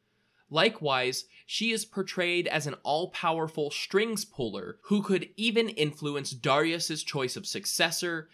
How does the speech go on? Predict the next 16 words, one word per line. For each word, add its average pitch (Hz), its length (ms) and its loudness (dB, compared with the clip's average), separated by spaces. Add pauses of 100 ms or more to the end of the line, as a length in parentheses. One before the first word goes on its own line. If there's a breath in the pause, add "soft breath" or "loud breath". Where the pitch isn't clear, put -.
(180 loud breath)
and 139 340 2 (240)
Xerxes' 143 640 2
foreign 120 400 0
policy 131 680 -2
in 101 120 -8
the 98 80 -8
future. 123 560 -6 (720)
Even 226 400 2
before 165 520 0
her 151 180 -2
name 143 380 -2
was 123 180 -4
well 131 280 0
known 117 440 0
in 110 240 -8
Greece, 104 580 -6